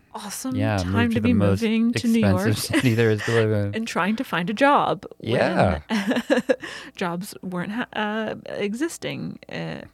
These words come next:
Speaker 1: there or anywhere for a while. So, um, I really struggled for a bit, uh, but yeah, I, I did end up finding that awful job.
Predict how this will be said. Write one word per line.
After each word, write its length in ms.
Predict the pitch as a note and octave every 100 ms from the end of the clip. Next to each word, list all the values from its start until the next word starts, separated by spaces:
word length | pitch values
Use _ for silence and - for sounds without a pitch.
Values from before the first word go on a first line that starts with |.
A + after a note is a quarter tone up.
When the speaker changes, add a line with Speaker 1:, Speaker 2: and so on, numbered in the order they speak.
| -
Speaker 1:
there 640 | - F3+ F3 C#3 E3 G#3 - -
or 200 | F3 -
anywhere 400 | D3+ D3+ D#3 G#3
for 180 | - F3
a 80 | G3+
while. 380 | C4+ F#3 D#3+ - _ _ _
So, 500 | - A3+ A3 G#3 -
um, 460 | G3 F#3+ F#3+ F#3+ G3+ _ _ _ _ -
I 60 | B3+
really 260 | D#4+ D#4+
struggled 560 | - - G3 F#3 F#3+ G3+
for 200 | - F#3
a 40 |
bit, 360 | E3+ D#3+ - - _ _ _ _ -
uh, 600 | D3+ D#3+ D#3 D#3 D#3 D#3 - F3+ _ E3+
but 580 | D#3+ D3+ D3+ D3+ D#3 -
yeah, 180 | E3 D#3+
I, 140 | D#3 -
I 80 | F#3
did 160 | C#4
end 140 | B3 A3+
up 80 | G3+
finding 260 | G#3 G3
that 120 | F3 F3
awful 280 | F3+ - E3+
job. 480 | E3 D#3 D#3+ D#3